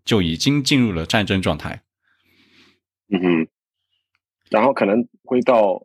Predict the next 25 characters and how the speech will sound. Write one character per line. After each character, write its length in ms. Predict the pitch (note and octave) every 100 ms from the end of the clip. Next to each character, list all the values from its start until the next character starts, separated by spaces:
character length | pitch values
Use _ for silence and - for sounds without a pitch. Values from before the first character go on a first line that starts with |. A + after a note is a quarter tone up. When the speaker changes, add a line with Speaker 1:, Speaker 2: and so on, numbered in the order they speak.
| _
Speaker 2:
呃， 360 | F#2 F2 E2+ E2 _ _ _ _ _ _ _ _ _ - _ _ _ _
三 240 | - D#3+
十 140 | F3 G#2+
万 200 | F2+ - _ _ _ _ _ _ _ _ _ _ _ _ -
军 160 | A2+
人。 120 | G2 D#2 - _ _ _ _
Speaker 1:
对， 140 | - F2
对， 100 | F#2
我 40 |
看 220 | E2+ A2
那 80 | G2
个 180 | F#2+ F#2
新 180 | - A2
闻 100 | F2+
也 80 | D#2
是 180 | - F2
三 180 | G#2+
十 140 | G#2+ -
万。 160 | - - _ _ _ _ _ _ _ _ _ _ _ _ _ _ _ _ _ _ _ _ _ _ _ _ _ _ _ _ - _ _ - _ _ _ _ _ _ _ _ _ _ -
乌 140 | F3+
克 140 | F3+
兰 220 | B2+ G2+ A2
有 160 | F#2+
Speaker 2:
哎， 200 | G2+ G#2
是。 240 | G2 F2